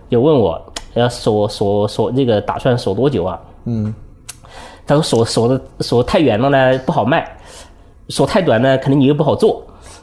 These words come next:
Speaker 1: 我说：“是啊，站在这个点儿啊，我比较有信心，是锁一年，我就能给大家做，
Speaker 2: 锁一年就可以给大家赚钱。
Speaker 1: 对，所以因为
Speaker 2: 但这个肯定不可能是作为一个明面上的承诺，他应该说是您自己作为一个，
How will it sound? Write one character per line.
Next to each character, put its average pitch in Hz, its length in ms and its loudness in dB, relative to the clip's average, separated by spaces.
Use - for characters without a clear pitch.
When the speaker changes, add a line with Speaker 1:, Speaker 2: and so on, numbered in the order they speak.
Speaker 1:
我 127 100 2
说 143 140 2
：“是 160 160 0
啊， 123 60 0
站 175 120 0
在 170 80 2
这 - 240 0
个 143 80 2
点 117 160 2
儿 110 100 2
啊， 113 100 4
我 110 140 2
比 117 140 -2
较 143 120 4
有 113 120 2
信 175 220 2
心， 180 80 4
是 175 80 4
锁 123 260 2
一 131 80 4
年， 117 340 2
我 131 100 4
就 147 100 2
能 117 140 4
给 113 80 4
大 120 120 2
家 139 80 4
做， 143 200 0
Speaker 2:
锁 139 200 4
一 123 120 2
年 123 200 2
就 151 140 4
可 131 80 2
以 131 40 2
给 120 100 2
大 110 180 2
家 110 140 0
赚 131 180 2
钱。 - 0 -
Speaker 1:
对， 90 260 -2
所 - 220 0
以 - 20 4
因 165 80 4
为 208 60 4
Speaker 2:
但 226 40 4
这 226 80 4
个 185 80 4
肯 165 160 0
定 175 140 2
不 202 100 2
可 120 160 0
能 117 220 2
是 165 180 0
作 147 180 2
为 135 80 4
一 147 40 2
个 151 100 4
明 123 220 2
面 151 140 2
上 139 120 0
的 120 80 2
承 104 280 -4
诺， 147 200 0
他 156 80 0
应 160 60 2
该 180 100 4
说 175 200 4
是 147 100 2
您 135 240 2
自 160 140 2
己 135 100 2
作 143 140 2
为 135 100 4
一 143 60 2
个， 135 260 2